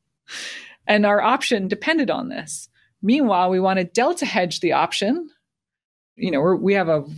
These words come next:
an option expiring in November of twenty twenty-two, but the forward market collapsed to only being two weeks at a time.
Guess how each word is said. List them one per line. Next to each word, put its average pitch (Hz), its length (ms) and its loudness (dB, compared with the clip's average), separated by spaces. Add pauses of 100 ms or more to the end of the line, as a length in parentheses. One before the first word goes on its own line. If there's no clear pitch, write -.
(140)
an 160 120 -2
option 165 320 0
expiring 165 560 0
in 147 120 -2
November 160 680 2
of 147 100 -6
twenty 165 280 -4
twenty-two, 160 640 -2
but 170 140 -8
the - 40 -8
forward 220 380 2
market 175 320 0
collapsed 175 440 0
to - 60 -4
only 175 220 0
being 160 260 -2
two 190 220 -2
weeks 175 240 0
at 180 80 -4
a 180 60 -2
time. - 560 -2